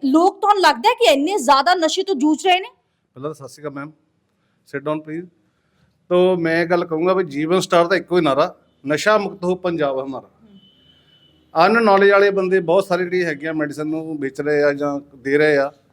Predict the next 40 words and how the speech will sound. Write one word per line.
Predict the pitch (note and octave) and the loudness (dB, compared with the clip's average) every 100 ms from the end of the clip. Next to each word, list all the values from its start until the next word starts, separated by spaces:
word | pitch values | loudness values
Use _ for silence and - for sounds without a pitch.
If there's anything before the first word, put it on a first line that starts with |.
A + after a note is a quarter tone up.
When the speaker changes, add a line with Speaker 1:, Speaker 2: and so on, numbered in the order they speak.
| _ _ _ - | _ _ _ 2
Speaker 2:
ਪਰ | |
ਜਿਹੜਾ | F3 G#3+ | 4 4
ਸਹੀ | - F3+ G#3 A#3+ A#3 G3 _ | 2 0 2 0 -4 -10 _
ਤਰੀਕੇ | F3+ F3+ F#3 | -4 -2 0
ਨਾਲ | F#3 | 0
ਮੈਡੀਸਨ | F3+ E3 D#3+ E3+ | 0 0 -2 -4
ਨੂੰ | F3+ | -4
ਦੇਣਾ, | D3+ D#3 D#3+ | -2 -2 -2
ਉਹ | D#3+ F3+ F#3+ D#3+ | 0 -2 -2 -2
ਬਹੁਤ | E3 F3+ | -2 0
ਘੱਟ | F3+ B2+ | -4 -4
ਲੋਕ | A#2+ A2 | -18 -20
ਦੇ | F#2+ | -20
ਰਹੇ | F#2 | -20
ਆ। | B2 _ _ _ _ _ _ _ _ _ _ _ _ _ _ _ _ _ _ _ | _ _ _ _ _ _ _ _ _ _ _ _ _ _ _ _ _ _ _ _
ਤੇ | F3+ F#3 F#3 | 4 4 4
ਉਸ | F3 | 2
ਤੋਂ | G#3+ | 4
ਬਾਅਦ | G#3+ G#3+ | 4 4
ਕੀ | G#3+ | 2
ਕਰਾਂ, | G3+ G#3 | 2 2
ਜੀਵਨ | E3+ F3 F#3+ | 2 2 0
ਸਟਾਰ | F#3+ F#3 | 2 2
ਦੀ | F#3 | 2
ਗੱਲ | F#3 F3+ | 0 0
ਕਰਾਂ, | F3 F3 | 0 0
ਇਹਨੇ | E3 | 0
ਬਹੁਤ | D#3 C#3 | 0 -2
ਸਾਰੇ | D#3+ F#3+ | -4 -10
ਲੋਕਾਂ | F#3 F3 | -8 -8
ਨੂੰ | |
ਠੀਕ | D3+ D#3+ | -10 -16
ਕੀਤਾ | D3 - | -14 -8
ਹੈ, | C#3+ C#3 _ _ _ C3+ | -8 -8 _ _ _ -2
ਹਜ਼ਾਰਾਂ | E3 D3 C#3+ | 0 0 -2
ਲੋਕਾਂ | C#3+ D#3 | -6 -4
ਨੂੰ | D#3+ | -4
ਠੀਕ | D#3+ D3+ | -6 -12
ਕੀਤਾ | D#3 D3+ | -6 -6
ਅਸੀਂ। | C#3 D3 | -6 -10